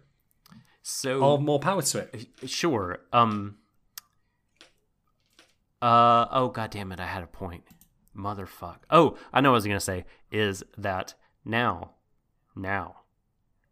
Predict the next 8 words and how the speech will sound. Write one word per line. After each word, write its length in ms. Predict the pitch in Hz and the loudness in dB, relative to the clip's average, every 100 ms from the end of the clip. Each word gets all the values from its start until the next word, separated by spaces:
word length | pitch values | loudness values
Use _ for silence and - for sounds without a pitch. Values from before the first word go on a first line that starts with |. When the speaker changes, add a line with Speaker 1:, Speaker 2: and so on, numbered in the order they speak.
| _ - | _ -12
Speaker 1:
regarding 600 | 104 90 104 113 120 110 | -10 0 2 2 0 -4
your, 440 | 101 95 92 92 _ _ _ _ _ _ _ _ _ _ _ | -4 -6 -6 -10 _ _ _ _ _ _ _ _ _ _ _
your 600 | 113 104 98 92 90 85 _ _ | -8 -4 -4 -4 -6 -10 _ _
conclusion, 1080 | - 110 101 - 123 156 175 90 92 - - _ _ _ _ _ _ _ _ _ - | -10 -8 -6 -4 0 2 0 -4 -12 -16 -20 _ _ _ _ _ _ _ _ _ -10
Tanimoto 1000 | - 113 110 107 107 - 101 92 87 87 _ _ _ _ _ - - | 2 2 2 -2 -2 -4 -8 -6 -12 -14 _ _ _ _ _ -20 -20
simply 540 | - - 143 117 120 113 | -10 -4 -2 -2 -4 -4
being 380 | 107 104 101 | -2 -4 -4
there 480 | 98 92 92 87 87 | -8 -8 -8 -10 -12